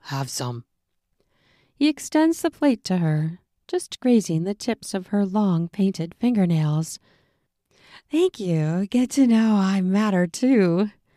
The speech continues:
Miranda gives me an intense look, full of her usual sass. Raising her arm shows off her slender, flat abdomen.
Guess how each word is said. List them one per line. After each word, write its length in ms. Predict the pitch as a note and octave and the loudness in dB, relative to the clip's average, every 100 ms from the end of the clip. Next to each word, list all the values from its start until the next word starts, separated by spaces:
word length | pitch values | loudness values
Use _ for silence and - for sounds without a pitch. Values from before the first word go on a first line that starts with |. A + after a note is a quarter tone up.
| _ _ _ | _ _ _
Miranda 400 | G#3+ C4 A4+ G#4 | -2 0 0 -2
gives 400 | B3 G#3 G#3 - | 0 2 2 0
me 160 | F#3 F3+ | 0 2
an 100 | F3 | 2
intense 500 | F3 - F#3+ G3+ - | 0 0 -2 -2 -6
look, 300 | E3+ - - - - _ | -8 -10 -16 -20 -20 _
full 200 | C#4+ C#4+ | 0 2
of 120 | B3+ | 2
her 240 | B3+ A#3 A3 | 2 4 4
usual 460 | F#3+ A3+ F#3 D#3+ | 4 2 2 -2
sass. 640 | D#3+ - F#3+ D#3+ C#3+ - - _ - | -4 -8 -6 -4 -6 -12 -18 _ -2
Raising 320 | C4+ C#4 G#3+ | 0 0 0
her 140 | G3+ F#3 | -2 0
arm 280 | F#3+ F3 D#3+ | 0 0 -2
shows 260 | - G3+ G3+ | -6 -6 -6
off 160 | G3+ | -6
her 120 | - A3 | -4 -4
slender, 440 | - B3+ G3+ E3+ | -2 -2 0 -2
flat 360 | - F#3+ F#3+ - | -2 -4 -4 -4
abdomen. 720 | F#3+ G3+ G3 F3+ D#3+ D#3 D#3 | -4 -2 -2 -2 -2 -4 -6